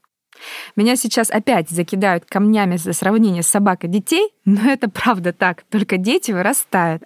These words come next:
а животные так и остаются детьми. Вот мы это всё с Евгением обсудили и стали ждать.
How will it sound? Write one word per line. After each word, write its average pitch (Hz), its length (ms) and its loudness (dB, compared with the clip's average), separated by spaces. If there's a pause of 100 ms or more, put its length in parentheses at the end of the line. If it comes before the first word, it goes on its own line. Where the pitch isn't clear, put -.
а 175 100 -4
животные 185 600 -2
так - 220 -8
и 202 40 0
остаются 170 580 -4
детьми. - 400 -12 (400)
Вот 247 280 0
мы 220 180 4
это 196 300 -2
всё - 180 -4
с - 140 -6
Евгением 165 400 0
обсудили 240 680 -2
и - 120 -6
стали 202 360 0
ждать. 160 400 -6